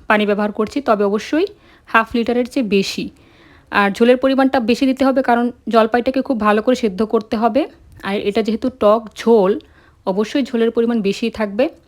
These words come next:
দিয়ে দিচ্ছি চারটে কাঁচামরিচ। ঢাকনা দিয়ে রান্না করব। ঢাকনা উঠিয়ে দেখছি কী অবস্থা, একটু নেড়েচেড়ে নিচ্ছি। ঢাকনা দিয়ে আবার কিছুক্ষণ রান্না করব।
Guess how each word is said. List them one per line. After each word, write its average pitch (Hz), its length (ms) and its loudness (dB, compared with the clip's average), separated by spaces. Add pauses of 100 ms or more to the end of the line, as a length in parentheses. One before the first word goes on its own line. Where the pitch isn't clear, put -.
(520)
দিয়ে 208 120 2
দিচ্ছি 226 260 -4
চারটে 220 340 0
কাঁচামরিচ। 170 580 -2 (220)
ঢাকনা 202 340 -4
দিয়ে 220 140 -2
রান্না 190 240 -2
করব। 226 380 -2 (1080)
ঢাকনা 208 300 0
উঠিয়ে 226 240 0
দেখছি 208 320 -2
কী 226 120 -2
অবস্থা, 220 480 -2 (1000)
একটু - 300 -4
নেড়েচেড়ে 202 400 2
নিচ্ছি। 170 340 -6 (3250)
ঢাকনা 196 320 -6
দিয়ে 226 180 -2
আবার 190 260 0
কিছুক্ষণ 247 360 -6
রান্না 175 320 -2
করব। 202 240 -12